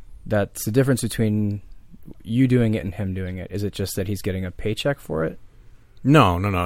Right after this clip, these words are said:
Speaker 2: I mean, it's
Speaker 1: Okay.
Speaker 2: certainly not what started him into it and all
Speaker 1: Okay.
Speaker 2: that. I mean, I guess I, maybe the l-, in-, level of his intensity is
Speaker 1: Okay.
Speaker 2: might be financially driven, or, or, or, no, I don't even see financially driven, but just the fact that he's a professional at it,
Speaker 1: Okay.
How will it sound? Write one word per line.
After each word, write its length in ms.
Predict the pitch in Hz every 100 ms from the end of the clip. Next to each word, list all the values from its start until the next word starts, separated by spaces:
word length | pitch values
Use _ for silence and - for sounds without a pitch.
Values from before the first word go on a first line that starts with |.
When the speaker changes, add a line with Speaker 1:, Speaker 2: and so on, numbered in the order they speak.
| 101
Speaker 2:
I 60 | 117
mean, 120 | 110
it's 100 | 98
Speaker 1:
Okay. 40 |
Speaker 2:
certainly 200 | 123 107
not 200 | 101 92
what 120 | 90 -
started 440 | - 104 101 92
him 180 | 87 82
into 280 | 85 85 85
it 100 | -
and 100 | -
all 120 | 87
Speaker 1:
Okay. 120 | 87
Speaker 2:
that. 200 | 90 92
I 40 |
mean, 160 | 95 95
I 100 | 90
guess 260 | 104 98 - 113
I, 100 | 110
maybe 300 | 117 113 98
the 80 |
l-, 180 | 85 92 -
in-, 180 | 98 80
level 240 | - 104 95
of 80 | 78
his 160 | 73
intensity 640 | 90 85 127 117 - 85 73
is 260 | - - - - -
Speaker 1:
Okay. 220 | - 113 95
Speaker 2:
might 120 | 95
be 100 | 82
financially 540 | - 92 80 80 -
driven, 340 | - 87 80 85
or, 220 | 85 87 - - - - - - - - - - -
or, 260 | 90 87 90
or, 300 | 92 85 - -
no, 120 | 120 151
I 120 | 123
don't 120 | 98
even 120 | 76
see 140 | - -
financially 440 | - 80 101 76
driven, 240 | 80 80
but 160 | 82 82 - - - - - - - - - - - -
just 220 | 123 113
the 60 | 107
fact 240 | 107 98
that 80 | 85
he's 100 | 82
a 60 | 87
professional 540 | - 107 104 - 67
at 160 | 69 -
it, 140 | - - -
Speaker 1:
Okay. 300 | 107 104